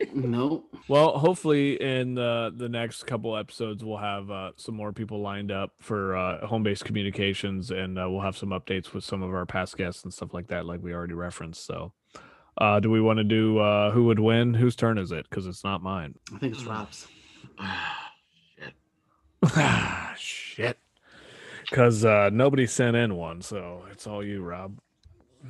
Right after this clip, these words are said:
Speaker 1: No pressure.
Speaker 3: Ready when you are with your pick. Way to be prepared, Rob. Way to be prepared.
Speaker 1: I, I, I'm not prepared. Elongated Man
Speaker 3: Okay.
Speaker 1: versus Plastic Man.
Speaker 3: Ooh.
Speaker 1: All right, so we got, um,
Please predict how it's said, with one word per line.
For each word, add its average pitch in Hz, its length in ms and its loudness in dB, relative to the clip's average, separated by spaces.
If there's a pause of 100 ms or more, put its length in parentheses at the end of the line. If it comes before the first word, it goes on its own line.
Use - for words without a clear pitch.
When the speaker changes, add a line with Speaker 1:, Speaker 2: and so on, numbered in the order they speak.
(380)
Speaker 1:
No 113 120 -6
pressure. 110 560 -2 (140)
Speaker 3:
Ready 110 520 6
when 120 200 10
you 131 220 10
are 107 180 6
with 110 200 4
your 120 100 4
pick. - 300 0 (120)
Way 120 140 4
to 120 100 6
be 117 140 2
prepared, 104 440 -2
Rob. 90 300 -6 (240)
Way 110 140 -4
to 104 80 -2
be 98 160 -4
prepared. 80 440 -12 (440)
Speaker 1:
I, 92 380 -6
I, 90 340 -6 (120)
I'm 71 120 -18
not 98 200 -8
prepared. - 440 -12
Elongated 123 680 4
Man 110 400 0 (120)
Speaker 3:
Okay. 120 320 0 (720)
Speaker 1:
versus 104 340 -2
Plastic 87 540 -6
Man. 67 180 -14 (500)
Speaker 3:
Ooh. 98 280 -10 (120)
Speaker 1:
All 113 80 2
right, 98 120 0
so - 160 -2
we 127 160 2
got, 120 580 2 (160)
um, 107 760 0